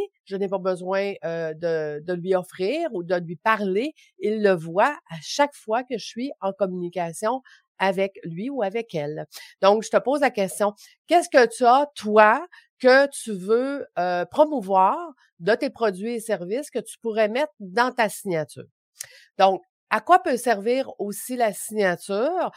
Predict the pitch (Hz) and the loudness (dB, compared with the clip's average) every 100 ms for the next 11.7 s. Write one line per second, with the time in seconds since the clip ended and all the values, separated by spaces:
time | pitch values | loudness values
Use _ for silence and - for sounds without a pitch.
0 | - _ 202 208 226 220 277 - 285 254 | -18 _ 0 0 0 0 -2 0 -2 -2
1 | 208 233 302 262 220 190 185 220 247 240 | -2 -2 -2 -2 -2 -4 -2 0 0 -2
2 | 196 185 180 240 247 208 262 - 220 190 | -6 -6 2 2 2 -2 -8 -8 -10 -10
3 | 185 190 156 - _ _ _ _ 165 196 | -14 -10 -10 -12 _ _ _ _ 0 2
4 | 226 - _ _ - - 202 185 208 302 | 2 -4 _ _ -20 -14 -6 -2 -2 -2
5 | - 202 202 190 - 202 180 214 214 - | -6 -6 -6 -6 -6 -6 -4 -6 -6 -6
6 | 226 202 190 220 330 330 175 147 - _ | -6 -2 -2 -2 -4 -4 -4 -6 -16 _
7 | 165 165 208 208 233 247 190 175 208 254 | -16 -2 0 2 0 2 0 0 0 -2
8 | 247 220 214 185 170 - 202 269 302 - | -4 -8 -6 -8 -8 -6 -4 -4 -10 -18
9 | _ 226 247 269 196 180 202 180 165 262 | _ -4 -2 0 -2 2 0 0 -4 -4
10 | 220 269 277 226 185 - 180 180 175 170 | -2 -4 -2 -4 -4 -6 -6 -4 -4 -6
11 | 180 185 - 196 185 208 | -4 -4 -4 -4 -2 -2